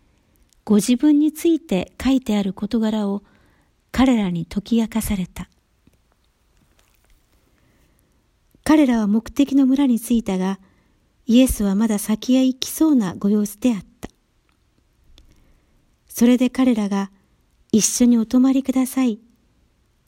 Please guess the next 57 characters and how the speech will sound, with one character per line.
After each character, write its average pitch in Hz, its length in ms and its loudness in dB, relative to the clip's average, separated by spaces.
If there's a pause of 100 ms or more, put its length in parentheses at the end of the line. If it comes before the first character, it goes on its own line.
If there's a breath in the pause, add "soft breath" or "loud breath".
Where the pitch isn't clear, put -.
そ - 160 2
ろ 294 100 4
そ 254 120 -2
ろ 208 80 2
夕 233 240 2
刻 277 260 0
に 262 80 6
な 254 120 2
り 262 120 2
ま 285 140 0
す 262 120 -8
し、 196 340 -6 (760)
日 - 200 2
も 233 320 4
大 254 60 0
方 254 320 -2
傾 254 460 0
き 277 140 -6
ま 285 140 0
し - 100 -14
た 233 100 -4
か 165 140 -8
ら」 156 140 -10 (420)
と 247 100 2
言 247 100 2
っ - 20 -6
て、 - 400 -4 (600 soft breath)
無 277 160 6
理 320 120 2
に 175 280 -2
願 214 120 0
っ 226 40 -4
た 208 220 -8
の 180 120 -4
で、 180 200 -8 (1160)
イ 214 120 4
エ 254 80 4
ス - 160 -4
は 202 120 -2
彼 254 240 2
ら 208 140 -2
と 196 160 -4
一 190 60 -2
緒 - 240 -2
に 233 140 0
泊 233 140 -4
ま 262 140 4
る 294 100 -2
た 302 160 -4
め 320 160 -2
に 240 300 0
中 233 240 0
に 226 140 0
入 185 200 -6
ら 196 120 -6
れ 185 80 -6
た。 - 240 -20